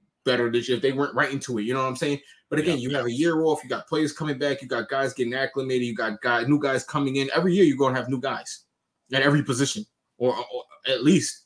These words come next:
Speaker 1: at every position, whether they're a rookie, whether they're a, a new rookie starting in, whether they're a free agent signing, whatever the situation is. So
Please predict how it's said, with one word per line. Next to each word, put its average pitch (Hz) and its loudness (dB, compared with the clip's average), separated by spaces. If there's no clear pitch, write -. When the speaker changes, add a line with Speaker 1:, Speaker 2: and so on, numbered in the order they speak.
Speaker 1:
at 120 -2
every 120 0
position, 110 -4
whether 127 2
they're 120 2
a 110 0
rookie, 170 2
whether 127 2
they're 110 -2
a, 107 -6
a 117 -2
new 143 4
rookie 156 0
starting 151 2
in, 160 0
whether 131 2
they're 120 2
a 98 -4
free 170 2
agent 139 2
signing, 156 0
whatever 156 2
the 160 0
situation 143 0
is. 170 -4
So 135 -2